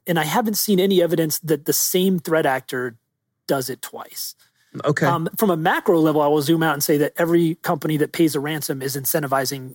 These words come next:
Speaker 1: that industry, uh, which I,
Speaker 2: Mm.
Speaker 1: you know, while I'm here to help folks pay as little as possible and, and, and facilitate the transaction in some cases, I am not a fan of paying these people, <laughs>
Speaker 2: Mm-hmm.
Speaker 1: you know?
Speaker 2: Right.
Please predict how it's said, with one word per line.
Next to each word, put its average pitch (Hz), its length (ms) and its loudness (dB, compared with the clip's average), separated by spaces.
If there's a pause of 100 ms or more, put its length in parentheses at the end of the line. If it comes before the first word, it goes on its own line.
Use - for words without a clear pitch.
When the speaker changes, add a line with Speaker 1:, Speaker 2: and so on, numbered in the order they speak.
Speaker 1:
that 139 200 0
industry, 131 540 -2 (340)
uh, 139 140 0
which 147 200 2
I, 139 140 4
Speaker 2:
Mm. 107 120 -4
Speaker 1:
you 196 60 2
know, 135 180 0 (300)
while 170 200 4
I'm 185 200 2
here 190 240 2
to 175 60 2
help 165 260 -2 (240)
folks 143 400 0 (180)
pay 170 160 4
as 147 140 2
little 165 200 6
as 143 100 2
possible 143 500 0
and, 135 240 -6
and, 139 280 -10
and 135 220 -8 (100)
facilitate 151 580 0
the 147 60 -6
transaction 165 540 -2
in 165 80 0
some 175 140 -2
cases, 170 400 2 (380)
I 165 100 0
am 165 100 0
not 156 160 2
a 135 60 -2
fan 147 260 -2
of 135 140 -6
paying 147 240 -2
these 175 160 -2
people, 311 340 4
<laughs> 240 100 2 (500)
Speaker 2:
Mm-hmm. 156 460 2
Speaker 1:
you 233 40 4
know? 185 160 4
Speaker 2:
Right. 170 280 2